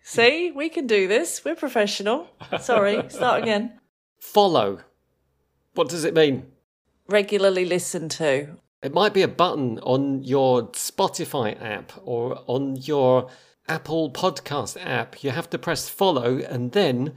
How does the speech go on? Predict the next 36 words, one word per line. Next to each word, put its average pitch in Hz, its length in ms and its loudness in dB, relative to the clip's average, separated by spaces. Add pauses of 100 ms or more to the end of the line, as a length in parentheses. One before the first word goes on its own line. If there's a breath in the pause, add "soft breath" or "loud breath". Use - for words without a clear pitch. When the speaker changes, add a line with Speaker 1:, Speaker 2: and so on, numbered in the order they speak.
(340 soft breath)
Speaker 2:
your 160 280 0
show 147 420 2
will 120 160 -4
be 131 360 -4
saved 165 460 -2
in 139 120 -6
your 127 160 -2
library, 113 720 -2
for - 180 -10
example. 101 680 -12
Speaker 1:
And 170 140 -6
you 170 80 -4
get 147 200 0
a 165 60 -6
notification 214 840 -6
sometimes. 214 880 -8
Speaker 2:
Notification. 170 920 0
Speaker 1:
If 170 60 -14
Speaker 2:
Bing! 320 260 6
Speaker 1:
Ah, 185 480 0
okay. 160 400 -8
Well, 180 160 -2
that 196 340 4
does 185 180 0
connect - 300 -10
to - 60 -18
follow, 151 600 0
but - 260 -4 (100)
it 180 200 -2
will 180 300 -2
show 180 280 0
up 175 200 -2
in 165 120 -8
your 160 140 -6
new 175 240 -2
episodes 165 840 -2